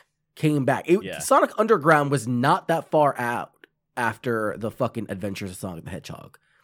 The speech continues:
Speaker 1: Like, I wanna say Sonic Underground was, like, right before two thousand, if not in two thousand.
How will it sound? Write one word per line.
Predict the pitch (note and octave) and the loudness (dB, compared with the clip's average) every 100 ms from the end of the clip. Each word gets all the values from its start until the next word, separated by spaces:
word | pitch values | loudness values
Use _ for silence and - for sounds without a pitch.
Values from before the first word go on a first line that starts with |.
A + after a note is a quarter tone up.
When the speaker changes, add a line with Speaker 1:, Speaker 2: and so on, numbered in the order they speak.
| _ _ | _ _
Speaker 1:
Like, | A2+ A2+ - | -4 -2 4
I | |
wanna | D#3 G3+ | 6 6
say | F#3+ | 2
Sonic | E3+ F3 E3+ - | 2 2 0 -2
Underground | C#3 C#3 D#3+ E3+ D3+ | -4 0 0 2 0
was, | B2+ | 0
like, | B2 - | -2 -4
right | G#2 A#2 D3 D3 | -4 0 0 0
before | C#3+ - B2+ G#2+ | -4 -2 -4 -2
two | - | -6
thousand, | F#2+ F#2+ E2+ - - - _ _ _ C#3 | -8 -8 -8 -10 -18 -20 _ _ _ -2
if | C#3 C3+ | 0 2
not | C#3 B2+ _ _ _ - | 0 0 _ _ _ -4
in | C3+ B2 | -2 -2
two | - G#2 | -4 -10
thousand. | F#2 D2 B1+ - - | -10 -10 -12 -16 -20